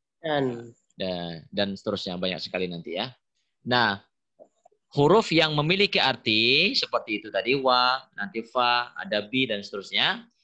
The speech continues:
Speaker 2: itu nanti masuk pembahasannya adalah dalam kata atau al-kalimah. Nah, yang perlu kita perhatikan, ya, huruf ini adalah, eh, dalam pembelajaran huruf ini ada dua hal ya, Bapak Ibu. Yang pertama adalah terkait dengan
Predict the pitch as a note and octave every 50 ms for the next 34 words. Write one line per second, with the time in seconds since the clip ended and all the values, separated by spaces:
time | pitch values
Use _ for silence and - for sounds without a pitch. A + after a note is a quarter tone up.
0 | _ _ _ - A2+ A#2 - - C3+ A#2+ A2+ A#2 D3+ D3 C#3+ B2+ A2 G#2+ - -
1 | C3+ - - A2 G#2 G2+ G2 G2 F#2+ - G2+ G2 A2+ A#2+ A2+ F#2+ F2+ G2+ A2+ C3
2 | B2 F#2+ F#2 F2+ F#2+ G2 A2+ C3 C3+ _ _ _ _ - G2 F#2 F2+ F2+ - _
3 | - F2+ F2 F2 E2+ - - - E2+ _ - F#2+ D#2 C2+ D#2+ F2 E2+ - E2+ E2+
4 | E2+ E2+ D#2+ D2+ _ _ _ _ _ _ _ _ _ _ _ _ _ _ - B2+
5 | B2+ B2 B2+ C3 F#3 F#3 F3+ F3 E3 C3+ C#3 B2+ A#2+ - A#2 G#2 - G2 G2 G#2+
6 | B2 C#3 D#3+ D3 G2+ F#2 F#2 - - C3+ C3+ D3+ D#3 - - A2+ A2 A2+ C3 D#3+
7 | D3+ C3 A2+ G2+ G2 F2+ F#2 G#2+ C#3 E3 D#3+ - _ _ _ _ _ _ _ _
8 | _ _ _ _ _ _ - - A2+ A#2 A#2 A#2 A2+ A2+ A2+ A#2 A#2+ A#2 A2+ C3+
9 | C#3+ D#3+ D#3 E3+ D3 C3+ C3+ C3+ B2+ A#2 C3+ D3+ D3+ C#3+ C3+ - C3+ B2+ B2 A#2+
10 | A#2 A2+ A#2 C#3+ E3+ - - A#2+ A2+ B2+ B2 A2+ A#2 A#2 A#2+ A#2 A#2 A#2+ C3 A2
11 | G2 F#2 F#2 G2 F#2 - F2 F2 E2+ E2+ _ - G#2 G#2+ A2 A2 - - A2+ -
12 | - A2+ B2 C3 C3 A#2 G2+ G2 G2 A2 B2+ C#3 - _ _ _ _ _ - A2+
13 | A2 - - C3 B2+ A#2+ G#2 F#2+ G#2+ G#2+ G#2+ A2 A#2 A#2 A#2 A#2